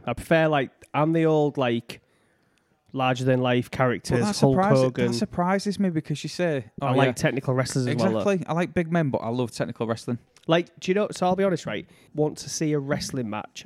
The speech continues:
Speaker 1: I want to see two technical guys go at it for the Intercontinental belt.
Speaker 2: Mm. Yeah, yeah,
Speaker 1: But
Speaker 2: fair.
Speaker 1: I want to see two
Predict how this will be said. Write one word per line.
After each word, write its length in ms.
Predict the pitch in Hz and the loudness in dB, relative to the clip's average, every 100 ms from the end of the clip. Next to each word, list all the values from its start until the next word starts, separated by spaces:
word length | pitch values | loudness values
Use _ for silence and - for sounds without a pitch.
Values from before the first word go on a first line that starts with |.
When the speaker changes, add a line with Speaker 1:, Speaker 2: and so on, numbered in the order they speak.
| _ | _
Speaker 1:
I 120 | 120 | -4
want 220 | 123 123 123 | -2 -2 -2
to 60 | |
see 300 | - 139 117 | -4 -6 -8
two 300 | 117 - 156 147 | -8 -2 -2 -2
technical 480 | - - 135 - | -8 -6 -6 -6
guys 400 | 127 131 123 107 | -4 -4 -4 -4
go 240 | - 131 123 | -2 0 2
at 140 | 110 | -2
it 60 | - | -4
for 60 | |
the 140 | - 117 | -6 -4
Intercontinental 520 | 113 - 120 117 101 | -4 -4 -2 -2 -2
belt. 240 | 110 101 - _ - | -4 -8 -12 _ -10
Speaker 2:
Mm. 220 | 127 120 131 - | -4 -4 -2 0
Yeah, 80 | |
yeah, 180 | 214 143 143 | 0 0 2
Speaker 1:
But 240 | 143 131 | 2 2
Speaker 2:
fair. 120 | - - - | -4 -12 -2
Speaker 1:
I 140 | 123 | 0
want 260 | 135 139 135 | 2 2 2
to 60 | |
see 180 | 127 131 | -2 -4
two 320 | - - 147 | -4 2 2